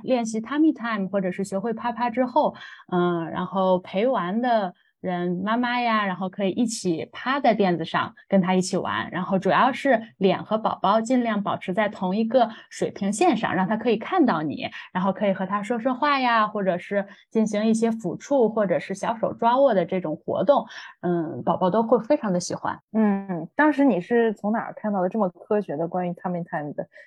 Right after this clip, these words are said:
Speaker 2: 介绍？<laughs> 我，我现在回想起来，我觉得好像那个时候我爸好像确实很喜欢，因为我爸肚子很大，然后就好像把他放在 tummy 上。<laughs> 但是好像不管是医生
Speaker 1: 这样也不错。
Speaker 2: 还是谁，就是好像没有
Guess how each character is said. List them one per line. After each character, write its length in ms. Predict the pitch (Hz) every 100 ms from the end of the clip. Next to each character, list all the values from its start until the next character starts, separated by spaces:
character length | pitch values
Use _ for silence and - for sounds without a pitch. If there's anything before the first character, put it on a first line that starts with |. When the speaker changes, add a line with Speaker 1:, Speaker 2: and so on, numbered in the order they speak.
| _
Speaker 2:
介 160 | - 175
绍？ 160 | - - 226 -
<laughs> 180 | - -
我， 120 | 254 240 277
我 100 | 220
现 140 | 220
在 80 | 330
回 300 | 254 220 208
想 200 | 277 220
起 120 | 208
来， 120 | 180 175
我 120 | 170
觉 120 | 165
得 60 | 190
好 160 | 165
像 140 | 165 202
那 100 | 220
个 80 |
时 140 | 185 180
候 200 | 185 185
我 240 | 170 165
爸 280 | 151 208 185
好 120 | 160
像 240 | 160 160 165
确 140 | -
实 160 | 170 165
很 160 | 147 165
喜 60 | 156
欢， 80 | 135 - _
因 60 | -
为 40 |
我 40 | 190
爸 180 | 196 180
肚 220 | 175 190
子 60 | 165
很 140 | - 143
大， 200 | 165 160
然 120 | 160
后 100 | 151
就 100 | 156
好 80 | 156
像 100 | 143
把 80 | 143
他 100 | 147
放 200 | - 170
在 160 | 143 -
tummy 340 | - 165 165 156
上。 240 | - 285 - _ _ -
<laughs> 220 | - -
但 120 | 254 294
是 100 | 320
好 140 | 339
像 200 | 214 247
不 60 | 214 605 523
管 160 | -
是 60 | 381
医 40 |
生 80 | 370
Speaker 1:
这 100 | 330
样 120 | 262
也 40 | 277
不 80 |
错。 160 | 254 - 277 285 285 - _ _ - -
Speaker 2:
还 180 | - 214
是 280 | 208 254
谁， 420 | 214 - - 175 190
就 100 | 226
是 80 |
好 140 | 214 185
像 220 | 208 214
没 120 | 180
有 420 | 190 202 175 160